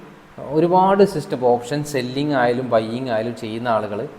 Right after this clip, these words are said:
ഏറ്റവും കൂടുതൽ യൂസ് ചെയ്യുന്ന പല സിസ്റ്റംസ് ഇല്ലേ, എന്തൊക്കെയാണ് അന്ന്, ആ, ഓപ്ഷൻ സെല്ലിംഗ് ചെയ്യുന്ന ആളുകളാണ്, നോൺ ഡയറക്ഷണൽ ട്രേഡ് ചെയ്യുന്ന ആളുകളാണ് യൂസ് ചെയ്യുന്ന ഒരു സിസ്റ്റമാണ് അയൺ ഫ്ലൈ, അല്ലെങ്കിൽ, ആ, സ്ട്രാഡിൽ സ്ട്രാങ്കിൾ.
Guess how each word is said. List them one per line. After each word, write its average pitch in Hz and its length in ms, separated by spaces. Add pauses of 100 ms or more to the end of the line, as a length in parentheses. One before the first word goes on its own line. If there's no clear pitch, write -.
(340)
ഏറ്റവും 185 360
കൂടുതൽ 160 280
യൂസ് 135 360
ചെയ്യുന്ന 147 240
പല 127 200
സിസ്റ്റംസ് 123 520
ഇല്ലേ, 107 220 (380)
എന്തൊക്കെയാണ് 123 480
അന്ന്, 123 340 (540)
ആ, 107 300
ഓപ്ഷൻ 147 420
സെല്ലിംഗ് 147 380
ചെയ്യുന്ന 131 280
ആളുകളാണ്, 113 440
നോൺ 117 160
ഡയറക്ഷണൽ 123 340
ട്രേഡ് 123 200
ചെയ്യുന്ന 117 260
ആളുകളാണ് 110 380
യൂസ് 120 240
ചെയ്യുന്ന 135 180
ഒരു 151 80
സിസ്റ്റമാണ് 165 500 (420)
അയൺ 131 320
ഫ്ലൈ, 127 320 (760)
അല്ലെങ്കിൽ, 120 360 (440)
ആ, 110 60 (540)
സ്ട്രാഡിൽ 143 640
സ്ട്രാങ്കിൾ. 110 480